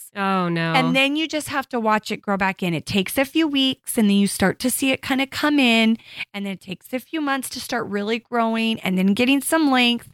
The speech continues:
Speaker 2: And you really don't see the full results, they said, till almost the year mark. And that is
Speaker 1: Wow.
Speaker 2: so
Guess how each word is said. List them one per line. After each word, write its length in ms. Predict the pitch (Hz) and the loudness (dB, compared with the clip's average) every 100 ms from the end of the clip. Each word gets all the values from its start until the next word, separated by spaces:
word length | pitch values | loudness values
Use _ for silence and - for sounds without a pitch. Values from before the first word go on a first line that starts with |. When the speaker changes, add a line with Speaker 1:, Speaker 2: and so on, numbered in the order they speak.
| _ - - - | _ -18 -8 2
Speaker 2:
And 180 | 233 220 | 6 6
you 140 | 240 | 6
really 440 | 202 240 247 302 320 | 4 4 4 2 4
don't 320 | 262 240 - | 2 2 0
see 360 | - 220 202 190 | -4 0 0 0
the 140 | 180 - - | -2 -4 0
full 220 | 196 196 | 2 4
results, 500 | 220 220 202 185 - | 2 2 2 0 -2
they 140 | 175 170 | -4 -4
said, 340 | - 160 160 | -2 -2 -4
till 200 | - 185 | -4 0
almost 400 | 185 190 202 - | 2 4 2 0
the 80 | 196 | 0
year 180 | 175 170 | 2 2
mark. 420 | 160 117 - _ _ _ _ 220 | 2 -2 -6 _ _ _ _ 0
And 200 | 220 220 | 4 6
that 200 | 214 220 | 4 4
is 180 | 240 196 | 4 4
Speaker 1:
Wow. 320 | 190 180 175 | 4 2 2
Speaker 2:
so 640 | - 262 262 262 262 277 | 4 6 6 2 0 -2